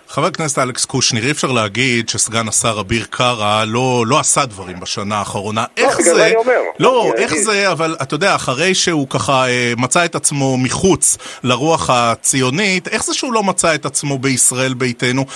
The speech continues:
Speaker 1: הרי בתפיסות הכלכליות אתם ממש זהים.
Speaker 2: אני,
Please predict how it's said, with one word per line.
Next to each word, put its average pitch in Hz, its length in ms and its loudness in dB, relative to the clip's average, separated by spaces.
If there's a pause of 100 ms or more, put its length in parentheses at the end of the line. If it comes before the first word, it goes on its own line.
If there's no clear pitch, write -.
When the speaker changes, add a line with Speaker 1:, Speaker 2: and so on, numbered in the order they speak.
(140)
Speaker 1:
הרי 135 220 2 (160)
בתפיסות 180 840 0
הכלכליות 143 1000 -2
אתם 143 200 -4
ממש 147 340 0
זהים. 185 340 -2 (1080)
Speaker 2:
אני, 143 140 0